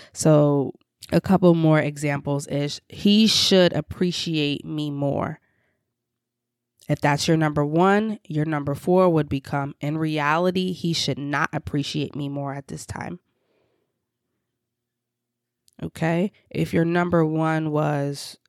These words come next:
"Maybe you put a certain situation sh-, should not have happened,"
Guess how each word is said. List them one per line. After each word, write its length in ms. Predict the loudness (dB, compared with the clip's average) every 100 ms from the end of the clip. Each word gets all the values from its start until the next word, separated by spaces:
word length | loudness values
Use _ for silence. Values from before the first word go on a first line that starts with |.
| _ _ -8
"Maybe 320 | -2 0 2
you 120 | 2
put 200 | 2 0
a 100 | 0
certain 300 | 0 0 -2
situation 720 | -4 -6 -4 -2 -2 -4 -8
sh-, 80 | -10 -16 -12
should 460 | -10 -6 -4 -6 -8
not 360 | -10 -8 -8 -8
have 200 | -8 -6
happened," 560 | -6 -4 -2 -2 -4